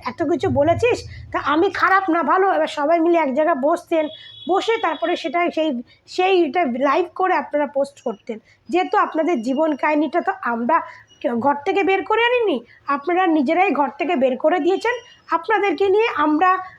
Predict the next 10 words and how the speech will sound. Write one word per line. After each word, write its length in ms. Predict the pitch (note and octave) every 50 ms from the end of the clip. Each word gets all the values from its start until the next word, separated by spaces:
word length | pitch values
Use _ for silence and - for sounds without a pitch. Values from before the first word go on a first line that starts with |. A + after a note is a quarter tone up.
| -
আমাদের 280 | - C4 D#4 D#4 D#4+ E4+
মতো 200 | F4+ C#4+ F4+ -
কন্ট্রোভার্সি 600 | - D4+ C#4 C4 D4+ D#4 C#4 D#4+ D4 D4 - C4
ক্রিয়েটাররা 400 | - D4+ C#4+ A#3+ C#4 C4 C4+ C4+ C4+
কথা 300 | B3+ A3+ G#3+ - B3 A3+
বলছে, 400 | G#3 G3+ G3 G3 F#3+ - - G3+ - - _ _ _ _ _ _ _ _ _ _ -
আপনারাই 380 | E4+ F4+ F4+ G4 G#4+ G#4+ G#4+ F#4
বের 220 | C#4 D4+ D4 B3
করে 200 | - C#4+ C4+ B3+
দিয়েছেন 480 | A3 A3 A3+ G#3 G3 - - G3+ F#3+